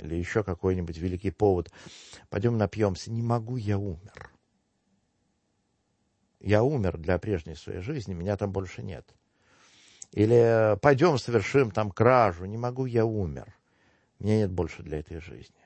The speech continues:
«Пойдём совершим ещё какую-нибудь там гадость, какой-нибудь там, не знаю, кого-нибудь обругаем или оклевещем». «Не могу, я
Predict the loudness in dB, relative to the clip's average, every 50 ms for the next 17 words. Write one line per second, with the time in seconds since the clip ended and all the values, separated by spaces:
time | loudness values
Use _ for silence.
0 | _ _ _ _ _ _ _ _ _ _ _ _ _ _ _ 4 4 4 4 4
1 | 2 4 6 6 6 4 0 -2 -2 -2 -2 0 -2 -2 -2 -2 -4 -4 -4 -4
2 | -4 -4 -4 -6 -6 -6 -8 -12 -8 -2 2 2 2 2 0 -6 -8 -8 -8 -2
3 | 0 0 0 0 -2 -2 -4 -4 -6 -8 -16 -16 -16 -16 -16 -14 -16 -14 -14 -10
4 | -8 -6 -6 -6 -6 -8 -10 -12 -18 _ _ _ _ _ _ _ _ -20 -20 -20
5 | -20 _ _ _ -2 2 2 2 2 2 -2 -4 -4 -2 0 0 2 4 6 6
6 | 6 4 2 -2 -4 -6 -6 -6 -4 -2 -2 0 0 0 -2 -4 -6 -8 -6 -4
7 | -2 0 -2 -2 -2 -4 -4 -2 -2 -2